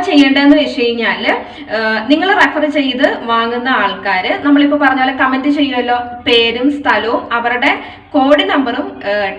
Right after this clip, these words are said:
കമന്റ് ചെയ്യുന്നതോടൊപ്പം തന്നെ റെഫറൽ കോഡ് എന്ന് പറഞ്ഞിട്ട് നിങ്ങളുടെ കോഡ് നമ്പറും കൂടെ എന്ത് ചെയ്യുക,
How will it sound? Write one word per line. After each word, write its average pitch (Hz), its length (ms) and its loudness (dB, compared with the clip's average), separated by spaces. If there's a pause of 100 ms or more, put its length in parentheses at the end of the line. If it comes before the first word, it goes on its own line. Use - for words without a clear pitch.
(280)
കമന്റ് 269 300 2
ചെയ്യുന്നതോടൊപ്പം 247 1040 -2
തന്നെ 220 300 -6 (240)
റെഫറൽ 262 560 4
കോഡ് 254 340 2
എന്ന് 247 140 -4
പറഞ്ഞിട്ട് 220 720 -4 (280)
നിങ്ങളുടെ 294 1080 4
കോഡ് 240 320 2
നമ്പറും 226 440 4
കൂടെ 208 160 -2
എന്ത് 220 340 -6
ചെയ്യുക, 220 500 -6